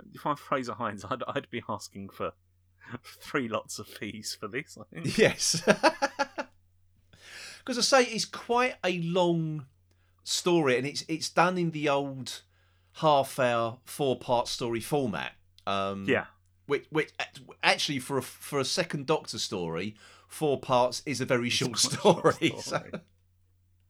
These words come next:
Speaker 2: 'Cause all the s-, second Doctor stuff was, you know, six, six-parters minimum usually, weren't they? So the,
Speaker 1: Yeah.
Speaker 2: there, there was sort of quite, uh, quite sort of hefty,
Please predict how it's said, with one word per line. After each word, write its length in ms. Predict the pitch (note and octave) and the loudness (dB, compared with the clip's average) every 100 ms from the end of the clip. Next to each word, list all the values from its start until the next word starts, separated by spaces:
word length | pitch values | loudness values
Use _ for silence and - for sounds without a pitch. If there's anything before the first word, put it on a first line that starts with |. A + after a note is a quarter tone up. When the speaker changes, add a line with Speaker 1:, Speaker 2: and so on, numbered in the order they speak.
| _ G3+ - - - | _ -10 -10 -12 -8
Speaker 2:
'Cause 140 | D3+ F3 | 0 0
all 100 | E3+ | 0
the 80 | D3+ | -2
s-, 60 | - - - - | -4 -6 -8 0
second 360 | F3 E3+ C#3 | 2 2 2
Doctor 260 | D#3 D3+ C3 | 2 0 -2
stuff 220 | C#3 A#2+ | 0 0
was, 120 | B2 | -2
you 260 | C3 C#3 B2+ | -8 -6 -2
know, 160 | A2+ A2 | 0 0
six, 720 | - D#3 D3 - - - - _ _ _ _ _ | -2 -2 -2 0 0 0 -6 _ _ _ _ _
six-parters 800 | - D#3+ D#3+ - - C#3 C3+ B2 | -6 -4 -4 -4 4 4 4 -2
minimum 400 | C3 E3 E3 A#2 | 0 2 4 2
usually, 420 | G2+ F#2+ G2 G#2+ A#2 | -2 -2 -2 -2 0
weren't 180 | C3+ A2+ | -2 -2
they? 200 | F#2+ G2+ | -2 -2
So 300 | - A2 G#2+ | 0 0 0
the, 100 | A#2 | 4
Speaker 1:
Yeah. 160 | B2 A2 G#2+ | 4 4 -4
Speaker 2:
there, 100 | C3+ A#2 | -12 -12
there 100 | C3+ | -10
was 120 | A#2+ | -10
sort 140 | - A2+ | -10 -14
of 60 | |
quite, 440 | - B2 A2+ - A#2 | -8 -4 -4 -4 0
uh, 180 | A2 G#2+ _ _ - - _ _ | 0 0 _ _ -20 -20 _ _
quite 220 | - A#2+ | -4 -4
sort 160 | - G#2 | -6 -10
of 60 | |
hefty, 500 | C3+ A#2+ - A#2 G2+ | -8 -8 -6 -4 -4